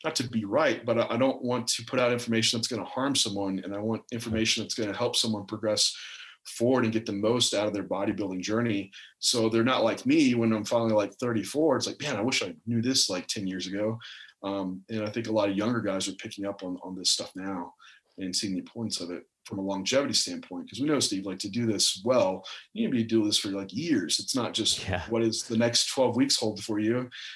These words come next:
Speaker 1: It's like, "How do I bodybuild for another ten years?" And, and that's been such in the forefront of my mind being, I'll be, I'll actually be thirty-five next week. Um,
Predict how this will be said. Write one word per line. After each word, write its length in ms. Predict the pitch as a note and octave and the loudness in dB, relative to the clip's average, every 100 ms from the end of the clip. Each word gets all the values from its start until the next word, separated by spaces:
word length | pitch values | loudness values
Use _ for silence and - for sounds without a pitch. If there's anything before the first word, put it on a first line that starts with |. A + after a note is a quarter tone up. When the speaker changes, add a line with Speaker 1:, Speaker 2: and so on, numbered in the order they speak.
| - | -14
Speaker 1:
It's 100 | - | -6
like, 80 | B2+ | 0
"How 120 | G#3+ | 2
do 60 | |
I 40 | E3+ | 2
bodybuild 520 | - B2 C3+ B2 A#2+ | 2 2 2 0 0
for 140 | B2+ | -2
another 460 | A#2+ A#2+ A#2+ A2+ A#2 - - | 0 2 2 0 -4 -12 -6
ten 200 | - C3+ | 0 2
years?" 420 | D3 C#3+ B2+ A2 | 4 4 4 2
And, 160 | A2 G#2+ A2+ | 0 -2 2
and 100 | C3 | 2
that's 220 | C#3+ - | 2 0
been 400 | D3+ C3+ B2+ A#2+ - | 2 4 4 0 0
such 480 | - - D#3+ - | 2 4 4 4
in 80 | C#3+ | 4
the 60 | A#2 | 2
forefront 400 | - B2+ B2+ A2 | 0 -2 0 -2
of 40 | |
my 80 | G2+ | 0
mind 340 | G2 A2 A2 | 0 0 0
being, 400 | G2 G#2 G2+ G2 - - - - | 0 -2 -2 -6 -10 -20 -14 -4
I'll 80 | |
be, 140 | B2 A2 | 0 2
I'll 160 | A#2+ | 2
actually 240 | C3+ - B2 | 4 4 2
be 160 | A#2 | 2
thirty-five 540 | A#2+ A#2+ A2 A2 A2 G#2 | 2 0 0 0 0 0
next 240 | G2 - | -4 -2
week. 280 | A2+ A2 - - _ - - - - - _ | 0 0 -2 -14 _ -20 -20 -18 -18 -20 _
Um, 460 | A#2+ A#2+ G#2+ F#2+ | 0 2 0 -2